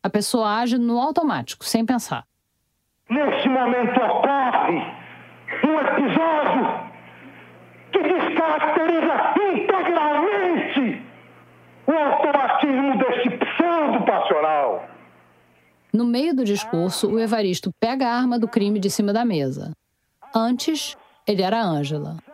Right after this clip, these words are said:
Speaker 1: Agora, ele é o Doca. E ele conta que depois do primeiro tiro, a arma engasgou.
Speaker 2: O acusado tem, então, a grande oportunidade. A oportunidade que todo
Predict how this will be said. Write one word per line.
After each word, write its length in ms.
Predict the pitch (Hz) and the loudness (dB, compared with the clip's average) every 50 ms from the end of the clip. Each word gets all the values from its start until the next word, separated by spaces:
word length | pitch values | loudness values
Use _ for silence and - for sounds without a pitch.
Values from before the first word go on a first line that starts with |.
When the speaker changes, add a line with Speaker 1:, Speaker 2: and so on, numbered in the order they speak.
| 302 302 294 277 254 | -20 -20 -20 -16 -8
Speaker 1:
Agora, 560 | 220 202 190 160 175 165 160 165 180 226 269 269 - - - - 285 233 - - - - - | -4 -2 0 0 0 0 0 0 0 0 -2 -2 -6 -10 -20 -20 -20 -20 -20 -20 -20 -6 -2
ele 100 | - 196 | -2 0
é 60 | 190 190 | 0 0
o 40 | |
Doca. 440 | 202 185 170 123 120 120 - 147 131 143 - _ - 254 - - - - - - - - - - - - - - - - - | 0 0 -2 -2 -4 -8 -8 -10 -10 -10 -12 _ -20 -20 -20 -20 -20 -20 -20 -20 -20 -20 -20 -20 -20 -20 -20 -20 -14 -4 0
E 120 | 214 247 | 0 2
ele 120 | 262 294 302 | 2 0 0
conta 460 | - - 233 247 262 240 - 170 160 | 2 2 2 2 2 2 0 0 0
que 100 | - 220 | 2 2
depois 480 | 180 208 208 - - 220 262 302 302 | 2 2 2 0 0 0 2 2 0
do 120 | 247 269 220 | 0 0 2
primeiro 340 | - 208 196 180 165 156 156 | 2 2 2 2 0 0 -2
tiro, 480 | - - - 170 156 165 170 196 202 214 - - 196 208 202 | -2 -4 -2 -2 0 0 0 -2 -4 -6 -10 -12 -12 -6 -4
a 240 | 226 220 196 190 208 | -2 -2 0 0 0
arma 240 | 226 220 226 220 226 | 2 2 2 2 2
engasgou. 580 | 226 226 233 240 214 202 160 156 147 143 143 - - - - - - - - - - - - - | 2 2 0 0 0 0 0 0 -2 -2 -4 -8 -14 -20 -20 -20 -20 -20 -20 -20 -20 -8 -2 0
Speaker 2:
O 40 | 349 | 0
acusado 920 | 349 320 339 - 349 302 233 339 339 349 349 349 349 311 - 349 - - - - - - - - - - - - - | 2 2 2 2 2 2 2 2 2 2 2 2 2 2 0 0 -2 -4 -8 -14 -20 -20 -20 -20 -20 -20 -20 -4 0
tem, 380 | 392 370 359 359 359 359 330 311 | 2 2 2 2 2 2 2 0
então, 460 | 311 - 320 370 381 370 339 302 226 - - - - - | 0 0 0 2 2 2 2 0 0 -2 -6 -2 0 0
a 220 | 349 359 349 - | 2 2 2 2
grande 460 | 349 392 415 415 392 392 370 359 330 | 2 2 2 2 2 2 2 2 2
oportunidade. 1400 | 359 320 330 330 330 320 - 320 330 330 320 311 262 320 320 330 320 302 285 262 - - 196 202 185 - - - - - - - - - - - | 2 2 2 2 2 2 2 2 2 2 2 2 2 2 2 2 2 2 2 2 2 2 0 0 -2 -4 -6 -10 -14 -16 -18 -20 -20 -20 -2 2
A 140 | - 381 370 | 2 2 2
oportunidade 880 | 370 370 370 370 359 - 381 359 359 339 311 359 359 370 359 370 359 | 2 2 0 2 2 2 2 2 2 2 2 2 2 2 2 2 2
que 120 | 370 403 370 392 370 392 | 2 2 2 0 2 2
todo 440 | 440 415 392 381 381 381 381 381 | 4 4 4 2 2 2 2 2